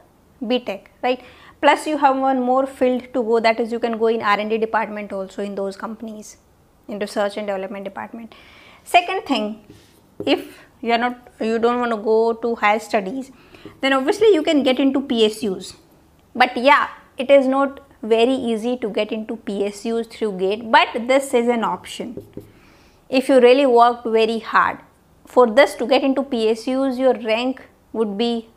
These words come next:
great. Means for some P S Us, it would be, your all India rank would be within one to hundred. For some P S Us, it would be, uh, you know, uh, less than, I think, five hundred or six hundred, around that.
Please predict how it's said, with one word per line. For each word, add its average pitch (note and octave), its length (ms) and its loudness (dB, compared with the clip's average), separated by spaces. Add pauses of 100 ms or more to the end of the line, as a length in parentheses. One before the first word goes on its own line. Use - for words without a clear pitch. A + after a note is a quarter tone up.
(160)
great. G#3 440 2
Means A3+ 280 -2
for A#3 160 2
some C4 280 2
P A#3 180 -2
S A3 220 -2
Us, A#3 120 -2
it A3 160 -4
would A3+ 160 -4
be, A#3 240 -6 (520)
your A#3 140 4
all A#3 100 2
India A#3+ 380 2
rank A3+ 240 0
would A3 180 -2
be A3+ 160 -2
within A3 360 0
one G#3+ 280 0
to A3+ 100 -4
hundred. G#3 480 -6 (960)
For A#3+ 140 4
some C4+ 260 4
P B3 180 2
S A#3+ 160 0
Us, B3 200 -2
it A#3 180 -4
would A3+ 180 -2
be, A#3 280 -2 (640)
uh, G#3 400 4
you A3 80 -2
know, A#3+ 180 0
uh, G3 300 2
less B3+ 280 0
than, C4 500 2
I A3+ 100 0
think, A3+ 340 -2 (460)
five B3 320 0
hundred A3 360 0
or A3 260 2 (220)
six - 360 -4
hundred, G3 320 -6
around A#3+ 360 2
that. F#3 300 0